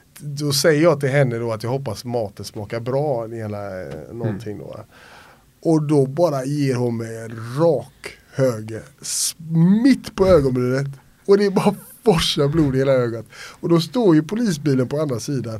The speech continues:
Speaker 1: Och de väntar ju på att jag ska gjort något dumt. För de väntar ju, "Nu ska vi ha koll på den här gubben för att han, eh, kanske gör något dumt." Och jag går till polisen, och du vet, de, de vill inte göra någonting.
Speaker 2: <laughs>
Speaker 1: De vill inte göra någonting.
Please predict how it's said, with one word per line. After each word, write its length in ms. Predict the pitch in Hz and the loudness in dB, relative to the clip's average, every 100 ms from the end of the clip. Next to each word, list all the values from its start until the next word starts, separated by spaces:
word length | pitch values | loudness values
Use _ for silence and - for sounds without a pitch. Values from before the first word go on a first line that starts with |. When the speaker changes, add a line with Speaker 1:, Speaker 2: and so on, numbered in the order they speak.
| - | -14
Speaker 1:
Och 400 | - - - 147 | -20 -20 -4 4
de 160 | 151 170 | 4 6
väntar 300 | 214 151 139 | 4 4 0
ju 60 | |
på 80 | 139 | 0
att 100 | 147 | 0
jag 360 | 160 170 196 190 | 4 4 4 0
ska 100 | 196 | -4
gjort 200 | 175 135 | -2 -2
något 140 | 120 | -6
dumt. 220 | 117 107 - - _ _ _ | -8 -12 -16 -20 _ _ _
För 60 | 151 | 4
de 140 | 180 | 6
väntar 300 | 196 185 160 | 6 4 2
ju, 60 | 151 | 2
"Nu 100 | 160 | 2
ska 140 | 151 | 4
vi 60 | 156 | 4
ha 120 | 143 | 4
koll 220 | 143 143 113 | 4 0 0
på 100 | 127 | -2
den 100 | 123 | -2
här 80 | |
gubben 420 | 110 123 110 110 104 | 0 -4 -2 -4 -4
för 120 | 107 | -6
att 80 | 117 | -2
han, 280 | 120 120 | -2 0
eh, 240 | 117 113 107 | -2 -4 -4
kanske 220 | 110 107 | -6 -6
gör 100 | 117 | -6
något 140 | 104 98 | -6 -8
dumt." 140 | 131 - - - - - - _ _ | -10 -10 -18 -20 -20 -20 -20 _ _
Och 140 | 208 226 | 4 6
jag 200 | 202 190 | 6 6
går 200 | 226 190 | 4 4
till 200 | 185 - | 2 0
polisen, 460 | 180 180 135 - | 4 4 4 0
och 80 | 135 | -4
du 60 | 175 | -4
vet, 160 | 147 143 | -2 -2
de, 260 | 143 151 - | -2 -2 -2
de 160 | 147 | 0
vill 80 | 180 | 0
inte 120 | 190 175 | 0 -2
göra 100 | 170 | 0
någonting. 500 | 190 180 170 202 247 190 175 - - - | -2 -4 -4 -6 -6 -6 -6 -6 -6 -6
Speaker 2:
<laughs> 480 | - _ _ - - | -6 _ _ -16 2
Speaker 1:
De 420 | 185 208 202 185 | 4 4 2 -2
vill 140 | 226 | 0
inte 200 | 240 - | 0 2
göra 140 | 214 196 | 4 4
någonting. 880 | 202 202 180 143 139 185 196 143 | 4 6 6 4 0 -2 -4 -12